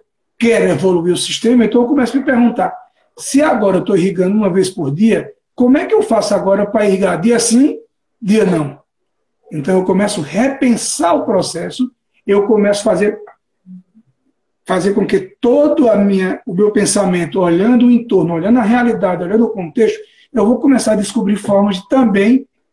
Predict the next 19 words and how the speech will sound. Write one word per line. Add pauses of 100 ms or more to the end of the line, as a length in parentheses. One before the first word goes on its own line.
(100)
fazer
com
que
eu
só
irrigue
dia
sim, (120)
dia
não. (420)
Então,
por
exemplo, (480)
eu
vou
fazer
com
que
agora